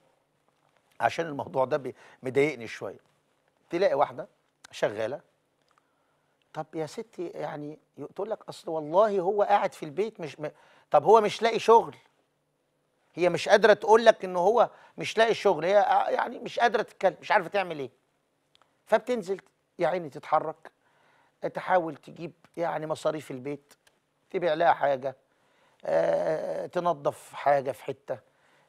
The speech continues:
آه، تحاول تساعد نفسها بأي شيء، واخد بال حضرتك؟ وللأسف الشديد،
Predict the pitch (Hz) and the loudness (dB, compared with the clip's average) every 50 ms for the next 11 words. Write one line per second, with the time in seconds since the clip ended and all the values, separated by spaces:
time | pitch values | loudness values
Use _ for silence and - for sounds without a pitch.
0 | _ - 156 123 - 180 156 143 - 170 175 170 151 131 - 156 - - 165 151 | _ -8 -8 -4 0 2 2 2 2 2 0 0 -2 -6 -10 -10 -4 -2 0 0
1 | 147 139 131 143 131 - - - 160 147 139 131 - - 156 156 151 147 143 135 | 0 0 -2 -6 -12 -8 -4 -2 0 0 0 -2 -4 -6 -8 -6 -8 -10 -12 -12
2 | 120 - - 147 147 143 135 _ _ _ _ _ _ _ _ _ - - - - | -12 -12 -10 -8 -8 -8 -10 _ _ _ _ _ _ _ _ _ -12 -10 -8 -8
3 | 139 123 143 143 - - 135 131 147 151 - 160 - _ - - _ _ _ _ | -4 -2 -2 -2 -2 -4 -6 -6 -8 -10 -8 -10 -12 _ -14 -20 _ _ _ _
4 | _ _ - 202 262 269 254 240 - 254 262 262 240 202 165 185 156 - - 160 | _ _ -2 0 0 0 -2 -2 0 0 0 0 -2 -8 -8 -10 -12 -12 -14 -14
5 | 147 180 202 190 - _ _ | -12 -12 -12 -14 -14 _ _